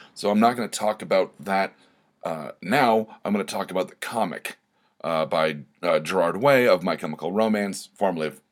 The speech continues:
My Chemical Romance, and, uh, Gabriel Ba. This is a comic I knew that came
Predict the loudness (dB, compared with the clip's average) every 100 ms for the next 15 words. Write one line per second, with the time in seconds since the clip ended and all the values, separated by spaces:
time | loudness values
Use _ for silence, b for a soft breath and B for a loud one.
0 | _ -10 -8 -8 -8 -8 -6 -4 -6 -8
1 | -16 B B -6 -4 -4 -4 -2 -2 -2
2 | -6 -6 -2 -2 -2 0 4 6 4 0
3 | _ _ _ _ B -10 -8 -6 -4 0
4 | 0 0 0 -4 -4 -2 -2 -4 -6 -8
5 | -8 -8